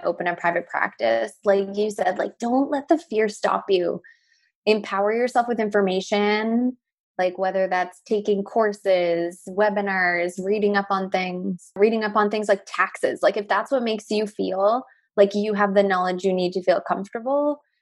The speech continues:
then just do it. Like, you can do it. Honestly, I have definitely had people, I'm, I'm pretty young in the private practice sphere, I would say.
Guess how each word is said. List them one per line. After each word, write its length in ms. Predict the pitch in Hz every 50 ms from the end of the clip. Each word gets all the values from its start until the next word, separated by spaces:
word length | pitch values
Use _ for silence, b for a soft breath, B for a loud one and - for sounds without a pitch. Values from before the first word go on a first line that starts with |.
| _ -
then 260 | - 220 214 208 208 -
just 340 | - - 277 269 - - - _ _ _ -
do 240 | 254 294 320 320
it. 280 | 254 190 143 107 - - -
Like, 180 | - 220 220 214 - -
you 220 | - 262 285 285 277
can 340 | - - 262 254 247 240
do 160 | 226 226 220 202
it. 160 | 180 170 - -
Honestly, 640 | 202 208 208 220 226 226 - - 262 269 285 302 302 302 b b b b b b _
I 280 | - 196 202 208 220 226
have 240 | 208 233 208 208 -
definitely 460 | 240 220 226 - 254 247 226 226 233 220
had 260 | 202 220 208 202 202
people, 360 | - 226 208 - 240 240 226 -
I'm, 380 | 208 208 214 208 214 208 202 - -
I'm 180 | - 202 226 233
pretty 280 | - - 269 254 247 233
young 560 | 208 196 202 202 208 220 226 233 240 254 262 - b b b
in 180 | b 202 202
the 60 | 202 196
private 300 | 196 - 208 208 196 190
practice 380 | - 233 214 220 - 208 208 -
sphere, 340 | - - - 214 208 220 214 214
I 80 | 214
would 180 | 214 214 208 208
say. 500 | - - 220 208 214 214 220 226 226